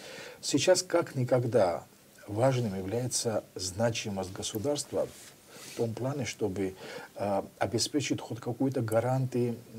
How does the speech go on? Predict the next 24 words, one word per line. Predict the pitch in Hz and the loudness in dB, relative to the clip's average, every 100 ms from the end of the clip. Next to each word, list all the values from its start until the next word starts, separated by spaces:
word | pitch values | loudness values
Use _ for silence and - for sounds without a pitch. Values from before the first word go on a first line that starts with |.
| 113 | -6
прозрачности | 110 110 120 131 127 123 110 - | 0 0 4 2 2 -4 -4 -2
и | 101 | 0
гарантии | 104 117 117 113 113 110 | 0 0 -2 0 0 2
обеспеченности | - 104 107 - 117 - 113 - 107 | 0 -4 -4 -4 -4 -2 -4 -6 -6
хотя | 113 117 | -4 -2
бы | 104 98 | -2 -2
на | 101 | -2
два-три | 95 104 - 92 | -2 -4 -4 -6
года | 95 92 92 | -4 -6 -6
вперед. | 104 90 85 - - - - - - | -6 -4 -6 -8 -16 -18 -16 -16 -6
Как | - 127 | -4 0
никогда | 143 135 120 131 135 | 2 4 6 6 4
становится | - 120 120 113 - | 4 -2 -2 -2 -2
важным, | 104 120 120 113 90 - - - - - | 2 4 2 -2 -10 -14 -20 -20 -18 -10
э, | 104 98 107 98 - - | -4 -4 -6 -10 -14 -6
финансовая | 131 120 127 - 117 | -2 0 0 2 2
дисциплина, | 113 120 - 135 127 107 - - - | 2 0 0 0 0 0 -4 -10 -10
о | |
которой | - - 104 | -8 -6 -4
Анатолий | 101 101 107 104 | -4 -4 -2 -4
Алексеевич | 101 95 - 98 87 | -4 -6 -4 -4 -4
сказал. | - 95 92 - - - - - | -8 -8 -6 -8 -10 -16 -16 -4
Представьте | 117 - 139 139 | -4 4 4 4
себе, | 120 113 90 | 0 0 -2